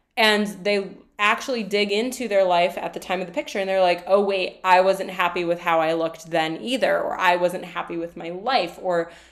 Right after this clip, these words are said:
maybe they were happy with how they looked and everything else about their life sucked, and they just put all their energy into their appearance. So I'm not trying to, like, ruin anyone's worldview of themselves. I am just saying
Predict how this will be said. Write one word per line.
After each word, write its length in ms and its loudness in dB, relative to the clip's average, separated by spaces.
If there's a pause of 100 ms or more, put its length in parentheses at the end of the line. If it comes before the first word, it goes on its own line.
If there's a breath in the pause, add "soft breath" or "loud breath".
(120 loud breath)
maybe 480 -4
they 200 -2
were 300 -2
happy 380 -6
with 120 -8
how 140 -8
they 140 -6
looked 300 -8
and 140 -10 (100)
everything 520 -2
else 220 -2
about 240 -2
their 140 -4
life 260 -6
sucked, 460 -6
and 160 -8
they 100 -6
just 180 -14
put 140 -4
all 240 2
their 180 0
energy 400 -6
into 200 -12
their 140 -8
appearance. 560 -10
So 440 0 (800 loud breath)
I'm 320 2
not 180 0
trying 400 -2
to, 140 -8
like, 360 0
ruin 420 2
anyone's 420 2
worldview 500 4
of 120 -4
themselves. 440 2
I 180 2
am 160 2
just 200 -6
saying 580 -4